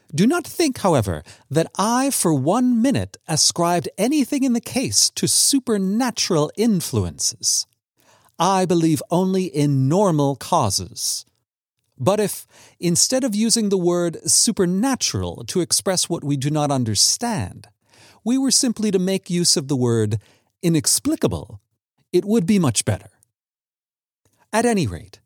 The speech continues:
in the affair of which I am about to tell you, it is especially the surrounding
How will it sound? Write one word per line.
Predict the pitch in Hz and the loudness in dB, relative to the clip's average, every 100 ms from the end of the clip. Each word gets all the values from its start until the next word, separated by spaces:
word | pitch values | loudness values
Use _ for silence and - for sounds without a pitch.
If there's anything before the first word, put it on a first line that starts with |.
| _ _ _ | _ _ _
in | - 233 | 0 2
the | 269 262 | 4 2
affair | - 196 160 151 | 0 0 2 0
of | 147 113 | 0 0
which | 113 196 - | 0 0 0
I | 180 | 0
am | 170 | 0
about | 156 156 - | 0 0 -2
to | - - | -4 -2
tell | - - 185 135 | -2 0 0 -2
you, | 80 117 101 _ - - | -6 -10 -18 _ -20 -6
it | 180 | 0
is | 196 202 | 2 4
especially | - 240 254 - 277 | 2 0 -2 -2 -2
the | 190 | 0
surrounding | 165 - 147 127 139 175 196 233 247 | 2 2 2 0 0 -2 -4 -4 -4